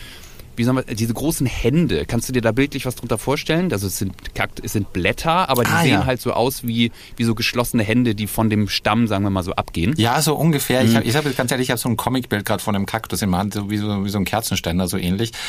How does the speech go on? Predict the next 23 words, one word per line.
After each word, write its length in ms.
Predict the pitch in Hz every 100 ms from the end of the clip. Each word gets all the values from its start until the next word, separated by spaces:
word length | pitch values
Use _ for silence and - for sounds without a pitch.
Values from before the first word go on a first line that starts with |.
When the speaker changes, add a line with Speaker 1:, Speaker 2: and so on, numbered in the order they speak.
| -
Speaker 2:
Aber 220 | - 113 127
ich 160 | 123
hab 100 | 131
das 120 | 127
jetzt 140 | 131 -
grad 220 | 120 110
weggetan 540 | 120 - 156 151 160
und 140 | 147 131
hab 100 | 131
jetzt 140 | 127
so, 100 | 135
so 160 | 123 117
Blätter 880 | 107 95 101 107 113 - 101 87 87 - - -
irgendwie 340 | 98 87 92
dran. 280 | - - 90
Also 180 | 139 196
ungefähr 360 | 226 240 180 139
kann 140 | 117
ich's 100 | 101
mir 80 | 85
vorstellen. 400 | - - 135 135 - - - - - - -
Speaker 1:
Gen-, 100 |
äh, 20 | 139